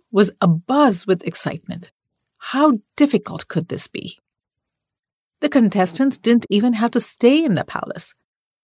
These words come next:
There was no one to supervise them. One by one, the men and women walked up to collect the bag of seeds.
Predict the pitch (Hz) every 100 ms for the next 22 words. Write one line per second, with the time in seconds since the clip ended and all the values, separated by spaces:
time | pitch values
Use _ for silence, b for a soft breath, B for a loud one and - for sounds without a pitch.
0 | _ 269 285 277 277 277 302 302 214 147
1 | 156 190 - 202 180 143 156 - - 170
2 | - _ _ _ _ _ _ _ _ _
3 | _ _ _ - 233 285 370 381 226 151
4 | 175 - _ _ - 180 190 254 - 269
5 | 254 180 135 175 - - 190 - 262 -
6 | 277 - 185 160 - - 180 180 156 160
7 | - 139 147 -